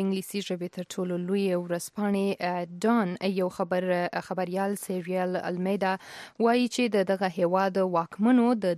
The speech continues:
ده بهر ته پر تللو بندیز لګولی دی او د هغه نوم یې د هغو کسانو په لیست کې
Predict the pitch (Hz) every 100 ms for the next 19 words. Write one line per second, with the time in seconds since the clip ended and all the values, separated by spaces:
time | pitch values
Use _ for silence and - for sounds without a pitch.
0 | 196 214 208 175 - 208 - 180 - 175
1 | - - 220 190 190 196 196 185 165 165
2 | 165 175 180 175 175 170 _ - 175 175
3 | 170 180 190 196 220 226 202 202 262 277
4 | 285 233 226 220 208 202 196 185 -